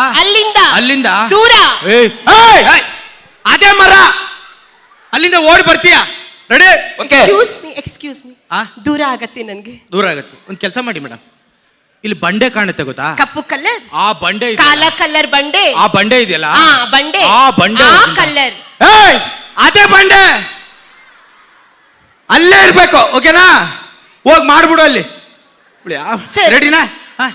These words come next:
Speaker 1: ಅಲ್ಲಿಂದನೂ ದೂರ ಆಗತ್ತೆ ಸರ್.
Speaker 2: ಒಂದ್ ಕೆಲ್ಸ ಮಾಡಿ, ಇವ್ ಅಂಕಲ್ ಅವಾಗ್ಲಿಂದ ಫೋಟೋ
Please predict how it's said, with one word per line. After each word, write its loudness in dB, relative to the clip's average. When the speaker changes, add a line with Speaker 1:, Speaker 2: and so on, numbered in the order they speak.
Speaker 1:
ಅಲ್ಲಿಂದನೂ -4
ದೂರ -2
ಆಗತ್ತೆ -10
ಸರ್. -8
Speaker 2:
ಒಂದ್ 0
ಕೆಲ್ಸ -4
ಮಾಡಿ, 0
ಇವ್ 2
ಅಂಕಲ್ -4
ಅವಾಗ್ಲಿಂದ 0
ಫೋಟೋ 2